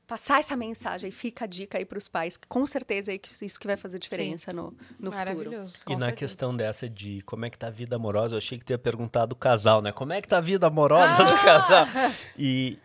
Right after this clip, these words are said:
Speaker 4: e pensando assim que a questão da vida amorosa dos autistas ou de qualquer pessoa passa muito por essa capacidade de se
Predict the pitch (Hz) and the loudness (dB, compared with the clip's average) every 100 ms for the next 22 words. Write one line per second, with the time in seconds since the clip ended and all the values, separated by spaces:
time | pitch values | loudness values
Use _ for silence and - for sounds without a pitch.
0 | - 139 151 135 - 131 127 - 131 123 | -8 -6 -2 -2 -2 -4 -4 -6 -6 -8
1 | - - 160 160 - _ _ - 117 120 | -12 -10 -8 -8 -10 _ _ -10 -6 -6
2 | - - 123 139 123 101 95 101 110 98 | -6 -4 -4 -2 -4 -4 -6 -6 -6 -6
3 | 92 90 92 95 90 87 90 87 90 - | -6 -4 -4 -4 -8 -12 -8 -8 -8 -12
4 | 104 104 - 90 95 92 95 - 95 - | -10 -12 -12 -12 -10 -10 -12 -12 -14 -10
5 | 113 - 107 - 117 120 - 139 170 - | -10 -10 -12 -10 -10 -10 -6 -4 -4 -6
6 | 147 131 131 131 - 120 113 113 113 - | -8 -8 -8 -10 -8 -6 -6 -6 -6 -6
7 | - - 110 104 110 107 107 107 - | -8 -8 -6 -4 -4 -8 -12 -12 -12